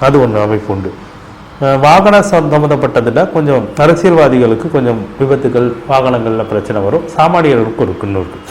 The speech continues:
இப்போ இந்த இடத்துல நமக்கு ராஜா மந்திரி ரெண்டு பேரும் பாவகிரகம் வந்துருச்சு. இதோடைய பலன்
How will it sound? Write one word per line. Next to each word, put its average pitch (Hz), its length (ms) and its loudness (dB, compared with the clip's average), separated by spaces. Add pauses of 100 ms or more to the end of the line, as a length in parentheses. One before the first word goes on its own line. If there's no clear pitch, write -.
(960)
இப்போ 160 200 2
இந்த 170 320 2
இடத்துல 170 260 0
நமக்கு 127 360 -4 (260)
ராஜா 139 320 2
மந்திரி 139 340 -2
ரெண்டு 123 220 -4
பேரும் 131 260 -2
பாவகிரகம் 123 420 0
வந்துருச்சு. 107 300 -6
இதோடைய 120 360 0
பலன் 107 340 0